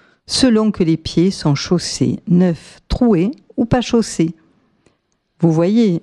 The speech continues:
euh, j'ai parlé de quartier pauvre, je vous ai prévenu, c'est même une pro-, pauvreté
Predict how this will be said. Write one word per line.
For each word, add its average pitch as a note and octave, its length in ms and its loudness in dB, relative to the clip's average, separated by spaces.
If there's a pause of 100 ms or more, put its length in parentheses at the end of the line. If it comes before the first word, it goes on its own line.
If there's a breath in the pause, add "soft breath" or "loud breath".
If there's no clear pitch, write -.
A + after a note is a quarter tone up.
euh, - 260 -2
j'ai E3 180 0
parlé G3 320 0
de F3 100 0
quartier D#3+ 400 -2
pauvre, B3 460 0 (280)
je E3+ 180 2
vous F3+ 220 0
ai F3+ 60 2
prévenu, D#3 680 0 (800 soft breath)
c'est - 280 0
même G3+ 240 2
une D#3 200 2
pro-, - 300 -4
pauvreté E3 800 0